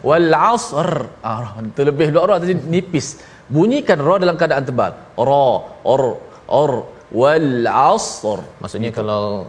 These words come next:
Speaker 2: wakaf je, ra jadi tebal?
Speaker 1: Tebal sebab tengok sebelum dia.
Speaker 2: Oh, sebelumnya.
Speaker 1: Ha,
Speaker 2: Oh,
Speaker 1: kalau
Speaker 2: isyarat
Speaker 1: sebelum dia
Speaker 2: pula.
Speaker 1: baris, tengok sebelum ni. Mati. Tengok sebelum mati tu. Baris, kalau baris atas, dia tebal.
Speaker 2: Tebal.
Speaker 1: Kalau baris bawah, nipis.
Speaker 2: Nipis.
Speaker 1: Ha,
Speaker 2: Okey.
Speaker 1: itu pertama. Yang kedua,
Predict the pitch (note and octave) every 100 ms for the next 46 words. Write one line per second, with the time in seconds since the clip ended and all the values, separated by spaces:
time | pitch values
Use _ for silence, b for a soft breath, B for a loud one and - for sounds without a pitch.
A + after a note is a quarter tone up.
0 | - G2 - D#3 C#3+ D3+ F#2 C3 D3 C#3+
1 | C3 A#2+ D2 - - C#3 C3 A2 C#3 A2
2 | C#3+ C3 D3 D3 B2+ G#2 C#3 C#3+ A2 G#2+
3 | A2+ C#3 G#2+ A#2+ A#2 B2 C3 G#2 D3 D3
4 | D3+ C#3 D3 D#3 D3+ B - C#3 D3 D3+
5 | C#3+ A2 - D#3 G3 A3 C3 - G3 G#3
6 | F#3 G3+ G3+ G3+ C#3+ - B2 C3+ G#2+ B2+
7 | C#3 C#3 G3+ E3 B2 A2 G2 G2 - F2+
8 | D2+ - - A2 B2 C3 D3+ D#3+ A2+ G2
9 | - - F2 - F#2 G2+ G2+ G2+ F#2+ F#2
10 | - - - - A#2+ B2 G#2+ F2+ B B
11 | B B B - C#3 D3+ D#3+ E3 G#3